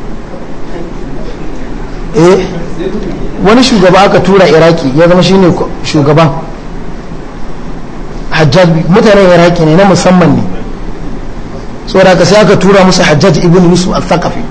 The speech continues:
Ya hau kan mumbari ranar Juma'a yana huduba. Ya ce, "Inni la ra'a ru'usan qad ayna'at." Ce, "Lalle na ga ka-, na ga i-, abin nan, kawuna sun nuna, wa hana qitafuha,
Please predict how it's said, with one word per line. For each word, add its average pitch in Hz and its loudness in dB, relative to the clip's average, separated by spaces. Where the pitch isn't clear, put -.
Ya 190 4
hau 202 4
kan 226 4
mumbari 185 4
ranar 185 4
Juma'a 190 4
yana 170 4
huduba. 165 2
Ya 160 2
ce, 185 2
"Inni 180 4
la 190 4
ra'a 180 4
ru'usan 180 2
qad 180 4
ayna'at." 175 2
Ce, - -2
"Lalle 196 6
na 190 6
ga 190 4
ka-, 180 2
na 180 4
ga 185 4
i-, 214 0
abin 170 2
nan, 170 4
kawuna 196 4
sun 208 4
nuna, 208 4
wa 175 4
hana 202 4
qitafuha, 185 4